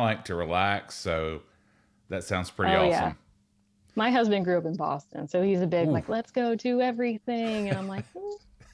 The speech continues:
Speaker 1: <laughs>
Speaker 2: no, let's not." And we just go to the beach and relax.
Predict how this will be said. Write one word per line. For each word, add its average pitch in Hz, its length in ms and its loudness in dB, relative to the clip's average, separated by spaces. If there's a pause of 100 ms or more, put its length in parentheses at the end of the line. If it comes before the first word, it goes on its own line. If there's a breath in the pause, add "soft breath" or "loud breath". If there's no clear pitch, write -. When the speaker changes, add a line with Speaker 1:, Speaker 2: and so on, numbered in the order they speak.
Speaker 1:
<laughs> 269 320 -8
Speaker 2:
no, 311 540 0
let's 320 240 -4
not." 202 460 -4
And 196 200 -4
we 196 60 -4
just - 240 -8
go 208 80 0
to 202 60 0
the 190 100 -2
beach 170 400 -2
and 180 100 -6
relax. 143 720 -8